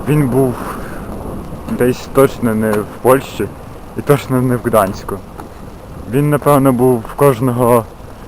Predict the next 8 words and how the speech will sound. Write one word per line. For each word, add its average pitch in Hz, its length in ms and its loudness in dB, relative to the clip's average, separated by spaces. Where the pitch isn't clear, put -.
з - 40 -14
присутніх 135 640 0
в 113 60 -4
голові. 120 380 0
Тобто... 120 500 2
Та, 160 140 6
блін, 160 500 6
він 170 200 4